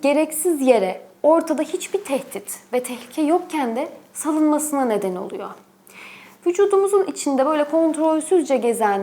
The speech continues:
bu stres hormonu da aslında psikolojik rahatsızlıkların yanında bedensel, fiziksel hastalıklar da ortaya çıkartıyor ve biz bu travmalarımızı ele almazsak bedensel hastalıklarla mücadele etmek zorunda kalıyoruz.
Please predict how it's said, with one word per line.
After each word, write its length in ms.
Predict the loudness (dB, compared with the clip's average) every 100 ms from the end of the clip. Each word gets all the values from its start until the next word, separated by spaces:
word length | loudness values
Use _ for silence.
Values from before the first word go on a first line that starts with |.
| -4
bu 60 | -6
stres 440 | -8 -6 -2 -2
hormonu 400 | -2 -4 -2 -4
da 180 | -2 -4 -8 -20 -8
aslında 340 | -2 0 2 0
psikolojik 500 | -2 -2 0 0 2
rahatsızlıkların 720 | 2 2 -2 -6 -4 0 2
yanında 580 | 4 4 4 2 -4 -10 -14 _ _
bedensel, 680 | 0 2 4 2 0 -4 -4
fiziksel 480 | -2 -4 -4 -4 -4
hastalıklar 800 | -4 -2 0 2 0 0 2 4
da 80 |
ortaya 360 | 2 0 -4 -8
çıkartıyor 680 | -8 -12 -12 -12 -10 -6 0
ve 180 | 2
biz 220 | 4 4 2 -14 -20 -8
bu 100 | -8
travmalarımızı 880 | -6 0 2 4 4 4 2 0 -2
ele 240 | -2 0 2
almazsak 800 | 0 -2 -4 -6 -6 -6 -6 -20 _ -20 -20 -20 -4
bedensel 480 | 0 2 2 2 2
hastalıklarla 800 | 2 -2 0 0 0 2 2 2
mücadele 480 | 0 -2 -2 0 0
etmek 320 | -2 -4 -8
zorunda 400 | -4 -6 -6 -10
kalıyoruz. 680 | -10 -10 -8 -10 -12 -12 -12